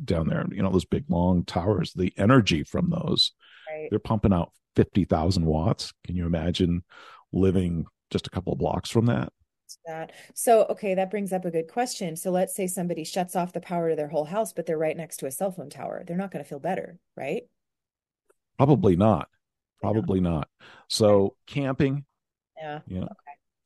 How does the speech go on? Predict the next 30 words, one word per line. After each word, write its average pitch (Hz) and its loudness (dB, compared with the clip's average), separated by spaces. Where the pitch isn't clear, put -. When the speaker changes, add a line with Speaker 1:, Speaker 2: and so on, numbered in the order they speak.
Speaker 2:
Got 147 -10
it. 143 -8
Speaker 1:
But - -4
then 113 4
again, 113 6
camping, 135 2
Speaker 2:
Mm-hmm. - -12
Speaker 1:
sometimes 110 0
you're 110 4
not 110 2
in 113 2
the 107 2
right 104 0
spot. - -2
I've 101 -2
been 110 6
out 110 6
in 104 4
the 95 6
woods 107 2
testing, 143 0
and 117 0
the, 117 4
the, 113 -2
the 117 2
numbers 120 6
were 113 6
off 107 4
the - -4
charts. - -2